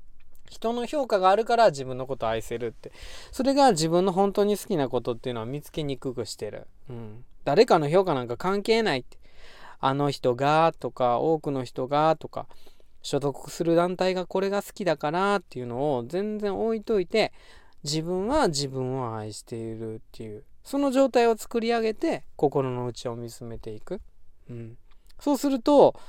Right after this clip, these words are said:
なんか、「これ好きなんだよね」とかって思い出して、「あ、好きだわ、これ」って見つけられると思いますね。今なんか、すごいたくさん話してて、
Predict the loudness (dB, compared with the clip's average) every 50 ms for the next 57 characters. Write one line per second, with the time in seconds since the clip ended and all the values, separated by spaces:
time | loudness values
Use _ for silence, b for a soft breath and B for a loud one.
0 | B B B B -6 -6 -6 -4 0 2 2 2 2 -2 -2 0 0 0 0 2
1 | 0 0 0 0 0 0 0 0 0 0 -2 -4 -6 -8 -8 -10 -10 -8 -8 -8
2 | -8 -8 -8 -6 -6 -4 -4 -6 -6 -6 -8 -10 -10 -6 -4 -4 -4 -4 B B
3 | B B B B B B B 0 0 0 -8 -20 -20 -16 -14 -12 -12 -10 -8 -4
4 | 0 2 2 2 2 2 2 2 4 4 4 4 4 2 2 0 -2 -10 -8 -8
5 | -10 -10 -6 -6 -4 -4 -2 -2 -2 -2 -2 -4 -6 -6 -8 -8 -8 -8 -8 -8
6 | -10 -10 -12 -10 -10 -10 -8 -8 -8 -8 -10 -12 b b b b b b b b
7 | b b b b b -4 0 0 2 2 0 0 -2 0 2 4 4 6 6 4
8 | 4 2 -2 -6 -6 -2 0 0 0 0 0 -2 -2 -2 -4 -4 -2 -2 0 -2
9 | -2 -4 -6 -6 -6 -4 -4 -4 -4 -6 -8 -8 -6 -8 -8 -6 -4 -2 0 0
10 | 0 0 -2 -4